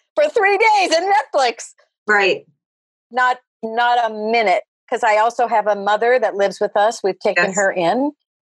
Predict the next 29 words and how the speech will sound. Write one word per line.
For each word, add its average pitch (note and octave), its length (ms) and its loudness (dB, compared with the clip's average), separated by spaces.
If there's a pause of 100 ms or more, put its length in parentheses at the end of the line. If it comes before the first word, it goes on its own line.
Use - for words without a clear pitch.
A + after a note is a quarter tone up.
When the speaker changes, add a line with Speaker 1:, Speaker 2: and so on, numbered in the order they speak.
(100)
Speaker 1:
and G#3+ 460 0
I G3+ 120 0
have F#3+ 260 -2
to G#3+ 80 0
be G#3+ 140 -2
very G#3+ 260 2
careful. B3+ 600 -2
So G#3+ 280 0
there's G#3+ 260 0
a A#3+ 60 2
lot C#4+ 300 2
of, G#4+ 60 0
sh-, - 140 -10 (100)
there's C#4 160 0 (100)
just - 180 -4
a A3 40 0
lot B3+ 360 0
of G3+ 120 -4 (800)
organizing A#3+ 720 0
and F#3 160 -2
mindfulness A#3+ 680 0
and F#3 180 -2
this, F#4 260 -2
and, A3 200 0
and A#3 180 -6
yet B3 260 2 (760)
it's C4 200 -2
very B3+ 460 2
chaotic B3+ 600 0